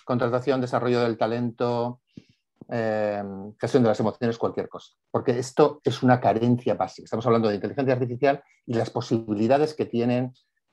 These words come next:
eh, el software, las máquinas, etcétera, de emular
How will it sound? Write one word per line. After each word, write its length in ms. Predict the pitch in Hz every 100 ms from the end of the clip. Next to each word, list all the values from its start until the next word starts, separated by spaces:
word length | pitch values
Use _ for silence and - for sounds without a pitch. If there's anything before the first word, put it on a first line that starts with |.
| -
eh, 400 | 110 101 98 95
el 60 | 90
software, 460 | - 156 147 139 131
las 160 | 104 -
máquinas, 560 | 143 - 123 120 117
etcétera, 460 | 120 143 127 120 117
de 340 | 98 98 90 - - _ _ _ _ _ - _ -
emular 640 | 131 120 120 139 123